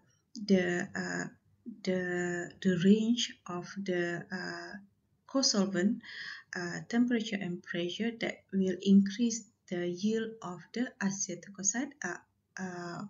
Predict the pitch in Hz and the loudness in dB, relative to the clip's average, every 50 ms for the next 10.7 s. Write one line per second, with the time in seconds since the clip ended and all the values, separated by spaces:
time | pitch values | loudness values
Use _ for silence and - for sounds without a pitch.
0 | - - 196 185 190 190 190 - - - 196 - - - - 226 226 226 226 - | -6 0 2 4 4 4 4 2 0 -2 -4 -4 -4 -4 -2 -2 -2 -2 -2 -2
1 | 190 190 185 185 185 - 240 285 370 - - - - - - - - - - - | 0 0 0 0 2 2 2 2 2 0 -2 -8 -10 -8 -8 -8 -8 -10 -12 -12
2 | - 185 180 170 170 175 170 165 165 165 170 175 - - _ _ _ _ _ - | -8 -6 -4 -4 -4 -4 -2 -2 -2 -2 -2 -4 -6 -12 _ _ _ _ _ -12
3 | - 185 175 170 - - 196 196 - - - - - - 170 170 - - - - | -8 -6 -6 -4 -2 -2 -2 -2 -2 -2 -4 -4 -6 -6 -8 -8 -10 -14 -16 -18
4 | - - - - - 185 175 175 175 175 180 180 202 208 185 180 185 202 214 208 | -14 -8 -6 -4 -2 -2 -2 -2 -2 -2 -4 -4 -4 -4 0 4 6 6 6 6
5 | 254 254 240 214 196 196 196 - - - 185 180 180 175 175 175 175 175 175 175 | 6 4 4 6 4 2 0 -4 -10 -8 -8 -6 -4 -4 -4 -4 -6 -6 -6 -8
6 | 202 - - 180 180 175 175 202 220 226 226 240 240 - - - - - 180 175 | -8 -8 -4 -2 -2 0 2 4 4 6 6 4 4 2 0 -6 -6 -4 -4 -2
7 | 175 170 175 175 175 - 175 185 180 180 180 180 180 156 - - - _ _ - | -2 -4 -4 -6 -8 -8 -8 -8 -8 -6 -8 -8 -8 -10 -14 -20 -20 _ _ -4
8 | - 202 190 196 - 196 - - - 294 294 285 277 247 - - - - 175 180 | 0 2 4 4 2 0 -2 -4 0 2 4 6 4 4 2 -4 -6 -2 0 0
9 | 175 175 196 196 208 202 202 - 190 190 190 - - - - 196 190 190 190 196 | 2 4 6 6 6 6 4 0 -2 0 0 -2 -4 -2 -2 2 4 6 6 6
10 | 185 202 196 190 196 196 180 180 - 185 170 160 175 | 6 6 4 4 2 0 -4 -4 -4 -4 -4 -6 -6